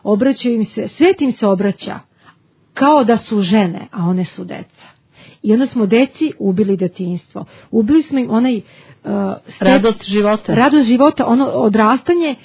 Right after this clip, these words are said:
Speaker 1: e, korak po korak, stepenik po stepenik. E, mislimo da ako ih nateramo da budu stariji, da izgledaju stariji, da budu zreli,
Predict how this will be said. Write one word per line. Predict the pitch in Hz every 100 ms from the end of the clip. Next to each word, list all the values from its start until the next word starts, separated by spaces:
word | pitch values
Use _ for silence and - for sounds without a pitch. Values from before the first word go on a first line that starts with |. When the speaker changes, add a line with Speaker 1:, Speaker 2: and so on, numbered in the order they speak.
| - _ -
Speaker 1:
e, | 214 -
korak | 247 269 254 -
po | 190
korak, | 226 262 269 -
stepenik | - 220 240 226
po | - 190
stepenik. | - 226 226 254 247 - - _ - _ -
E, | 202 196 - - - _ -
mislimo | 240 311 359 349 311 240
da | 220 214
ako | 214 233
ih | 220 - 233
nateramo | 220 240 - 403 302
da | 226
budu | 196 254 247 240 - 226
stariji, | - 240 254 233
da | 202
izgledaju | 208 240 262
stariji, | - 254
da | 214
budu | 196 254 247
zreli, | 208 208 269